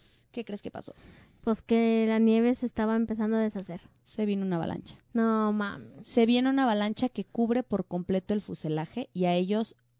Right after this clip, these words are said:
Speaker 1: los cubre por dentro por completo. Ellos cuentan que tenían un área del fuselaje al techo
Speaker 2: Ajá.
Speaker 1: de diez centímetros.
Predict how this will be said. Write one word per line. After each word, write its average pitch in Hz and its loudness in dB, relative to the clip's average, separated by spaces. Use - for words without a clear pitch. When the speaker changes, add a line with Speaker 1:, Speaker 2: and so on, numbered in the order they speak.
Speaker 1:
los 170 0
cubre 208 -2
por 170 0
dentro 180 0
por 160 0
completo. 151 -2
Ellos 180 2
cuentan 202 0
que 185 -2
tenían 180 -4
un 214 2
área 196 0
del 175 0
fuselaje 175 -2
al 180 -4
techo 220 -6
Speaker 2:
Ajá. 220 0
Speaker 1:
de 190 -2
diez 185 -4
centímetros. - -12